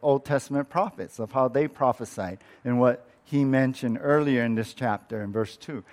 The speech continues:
They overlooked the apostles and what they were saying, what God had given in their message in prophecy.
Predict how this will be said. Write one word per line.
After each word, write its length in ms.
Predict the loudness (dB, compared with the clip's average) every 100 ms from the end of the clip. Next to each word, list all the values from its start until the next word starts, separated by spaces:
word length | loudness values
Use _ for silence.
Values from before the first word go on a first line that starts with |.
| -20 -8 6
They 200 | 8 10
overlooked 520 | 8 6 4 4 6
the 100 | 2
apostles 720 | 4 4 4 4 -2 -6 -2
and 140 | -2
what 240 | 0 0 2
they 420 | 6 8 6 4
were 220 | 2 0
saying, 440 | 0 -2 0 2 2
what 200 | 0 4
God 440 | 6 8 6 4
had 160 | -2 2
given 320 | 2 2 -2
in 180 | -2 0
their 180 | 0
message 480 | 2 2 0 -4 -4
in 120 | -4
prophecy. 640 | -2 -2 -2 -4 -12 -16